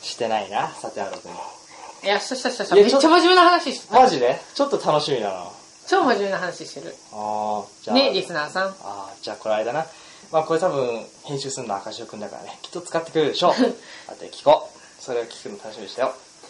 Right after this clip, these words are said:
Speaker 2: 早いな、めっちゃ。
Speaker 1: 本当ですね。
Speaker 2: そん-、めっちゃ早いな。
Speaker 1: 何や？トイレ？
Speaker 2: うん。
Speaker 1: すぐそこにね、仮設トイレがあるんで。
Speaker 2: あー。
Speaker 1: そう、あそこ。
Speaker 2: 工事現場。
Speaker 1: そ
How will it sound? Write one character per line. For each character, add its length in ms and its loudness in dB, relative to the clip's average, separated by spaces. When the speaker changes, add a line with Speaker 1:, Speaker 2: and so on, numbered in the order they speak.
Speaker 2:
早 320 2
い 100 2
な、 140 0
め 80 -4
っ 40 -6
ち 80 0
ゃ。 300 2
Speaker 1:
本 80 -14
当 160 -2
で 60 -4
す 100 -12
ね。 160 -4
Speaker 2:
そ 100 2
ん-、 140 -2
め 80 -10
っ 120 -10
ち 100 -6
ゃ 20 -4
早 320 4
い 20 2
な。 100 0
Speaker 1:
何 160 4
や？ 260 2
ト 100 -4
イ 60 -4
レ？ 160 -4
Speaker 2:
う 40 -8
ん。 160 -6
Speaker 1:
す 140 -2
ぐ 100 -2
そ 120 -4
こ 120 0
に 120 -8
ね、 220 -6
仮 160 -10
設 220 -12
ト 120 -2
イ 40 -2
レ 80 -4
が 120 -6
あ 40 -8
る 80 -12
ん 100 -20
で。 180 -20
Speaker 2:
あ 460 4
ー。 280 -20
Speaker 1:
そ 420 -8
う、 20 -6
あ 80 -8
そ 100 -10
こ。 100 -6
Speaker 2:
工 180 4
事 80 -2
現 200 4
場。 240 2
Speaker 1:
そ 320 -2